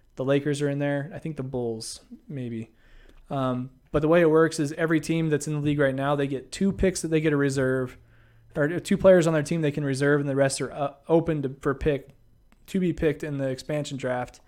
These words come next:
Um, and in that draft, all the new teams pick two players.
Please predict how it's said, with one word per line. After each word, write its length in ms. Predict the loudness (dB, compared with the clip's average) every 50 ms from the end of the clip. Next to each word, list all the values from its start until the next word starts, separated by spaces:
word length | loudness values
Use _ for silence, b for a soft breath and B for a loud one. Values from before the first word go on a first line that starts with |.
| b b b b b b b b b b
Um, 520 | -4 -4 -2 -2 -2 -4 -4 -6 -8 -12 -16 _ _ _ _ -8 -4
and 140 | -4 -2 -2
in 180 | 0 0 0
that 180 | 2 2 0 2
draft, 420 | 2 4 4 6 4 4 2 -2 -8 -2
all 160 | 0 2 2
the 100 | 2 2
new 180 | 0 0 0 -2
teams 320 | -2 -2 -2 -4 -4 -4
pick 240 | -6 -6 -6 -6 -6
two 180 | -6 -6 -6 -4
players. 640 | -2 -2 0 0 0 0 0 -2 -4 -6 -8 -12